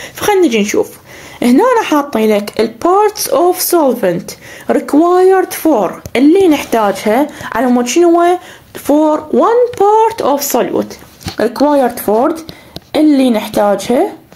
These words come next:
حتى شو نسوي؟ حتى نذوب واحد بارت من السوليوت، مثلًا واحد غرام من البوريك أسيد. زين، هنا إذا المادة احتاجنا أقل من واحد مول حتى نذوبها،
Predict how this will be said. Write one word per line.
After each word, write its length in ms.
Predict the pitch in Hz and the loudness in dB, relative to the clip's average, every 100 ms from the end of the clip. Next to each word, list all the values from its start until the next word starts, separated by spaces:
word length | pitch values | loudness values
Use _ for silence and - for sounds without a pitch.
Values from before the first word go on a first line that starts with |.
| - - | -20 -16
حتى 280 | - 240 - | -8 -6 -4
شو 140 | 262 349 | -2 0
نسوي؟ 500 | 349 349 311 330 330 - - | 2 2 2 2 0 -8 -8
حتى 320 | 294 294 302 | -6 -2 0
نذوب 540 | 294 285 294 294 302 311 - - | 2 2 2 2 0 -4 -10 -2
واحد 340 | 269 277 - - - | 0 0 -2 -6 -4
بارت 320 | 269 349 349 | -2 0 2
من 80 | 359 | 0
السوليوت، 600 | 349 - 226 165 202 - | 2 0 0 0 -2 -4
مثلًا 380 | 277 285 359 349 | -2 0 0 0
واحد 380 | 247 269 240 240 | -2 -2 -4 -2
غرام 360 | 302 233 330 480 - - | 0 0 0 -2 -8 -8
من 180 | - 247 | -2 -2
البوريك 520 | - - 220 294 415 | -2 -2 0 0 -2
أسيد. 340 | - 262 - - - - - - - - - - - - | -4 -4 -6 -8 -20 -20 -18 -8 -8 -8 -18 -18 -20 -6
زين، 180 | 202 - - - - - | -4 -4 -8 -18 -18 -4
هنا 220 | 240 247 381 453 359 294 | 0 2 4 4 2 2
إذا 180 | 226 226 | 0 2
المادة 400 | 240 370 311 311 | 2 2 0 -2
احتاجنا 720 | 320 262 233 277 285 269 262 - - - - - | -2 -2 0 0 2 0 -2 -8 -18 -20 -20 -4
أقل 640 | - - 277 - 453 480 392 | -4 -2 -4 0 2 4 4
من 80 | 330 | 4
واحد 520 | 311 311 285 262 208 | 4 2 0 0 0
مول 260 | 214 190 | 0 0
حتى 320 | - 427 415 403 | -2 -4 0 2
نذوبها، 880 | 359 294 277 247 220 190 196 196 | 4 4 4 2 0 0 0 -2